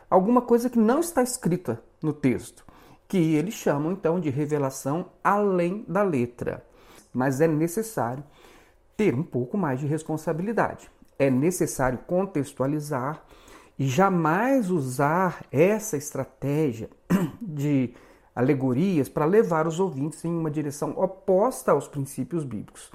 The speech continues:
Entenderam? E é exatamente este o perigo de alegorizar tudo na Bíblia. Usando essa técnica, você pode dizer qualquer coisa. Você pode, é, dizer não só aquilo que o texto não disse, mas você pode, inclusive, dizer,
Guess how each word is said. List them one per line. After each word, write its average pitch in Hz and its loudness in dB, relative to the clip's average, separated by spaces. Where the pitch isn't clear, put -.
Entenderam? 120 0
E 202 2
é 208 4
exatamente 208 0
este 214 4
o - -2
perigo 160 -2
de 151 -6
alegorizar 170 0
tudo 214 0
na 202 2
Bíblia. 113 -6
Usando 180 4
essa 143 -2
técnica, 190 -2
você 180 -4
pode 180 2
dizer 196 2
qualquer 277 -2
coisa. 175 2
Você 175 -2
pode, 202 -2
é, 185 2
dizer 165 4
não 220 4
só 226 0
aquilo 214 0
que 214 -2
o 226 -2
texto 220 2
não 240 4
disse, 196 0
mas 135 2
você 196 0
pode, 202 -2
inclusive, 214 -2
dizer, 165 0